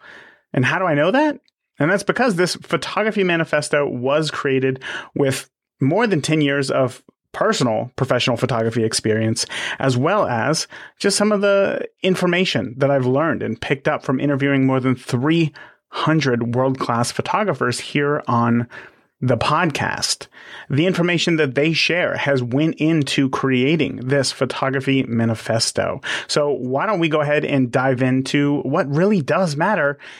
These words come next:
in photography with the Photography Manifesto series. So we're gonna recap real quick what we've covered so far.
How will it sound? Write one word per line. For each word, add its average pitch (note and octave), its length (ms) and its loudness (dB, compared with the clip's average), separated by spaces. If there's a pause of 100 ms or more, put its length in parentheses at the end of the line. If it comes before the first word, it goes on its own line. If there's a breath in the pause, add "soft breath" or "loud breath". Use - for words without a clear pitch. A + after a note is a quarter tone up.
(160 loud breath)
in D#3+ 240 4
photography D3+ 680 -2 (260)
with D3 460 0 (480 soft breath)
the - 80 0
Photography B2 540 0
Manifesto A2+ 840 0 (220)
series. - 480 -2 (1080 loud breath)
So - 280 -2 (100)
we're D#3+ 220 2
gonna F#3 180 2
recap D#3+ 480 -2 (240)
real B2 220 2
quick - 400 -2 (500 loud breath)
what D3+ 280 2
we've D3+ 220 2
covered B2+ 540 -2 (200)
so A#2 360 0
far. - 440 -4